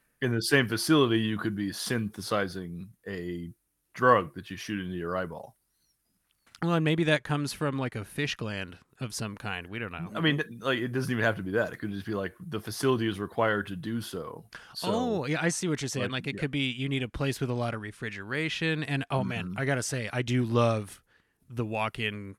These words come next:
Speaker 2: freezer here. Like, when they are going through, and I think this is the second time we've seen them in this room,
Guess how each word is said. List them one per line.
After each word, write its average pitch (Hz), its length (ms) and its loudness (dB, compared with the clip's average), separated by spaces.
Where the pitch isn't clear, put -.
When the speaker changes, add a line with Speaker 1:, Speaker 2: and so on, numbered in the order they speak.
Speaker 2:
freezer 113 520 -4
here. 131 500 0
Like, 127 300 -2
when 123 180 2
they 117 420 -2
are 113 120 -6
going 139 340 0
through, 127 320 -2
and 131 80 0
I 127 60 0
think 214 160 -2
this 220 100 2
is 127 120 -4
the 117 100 -4
second 110 260 -4
time 117 160 -4
we've 98 180 -6
seen 113 200 -6
them 104 120 -10
in 98 80 -10
this 92 160 -14
room, 98 220 -6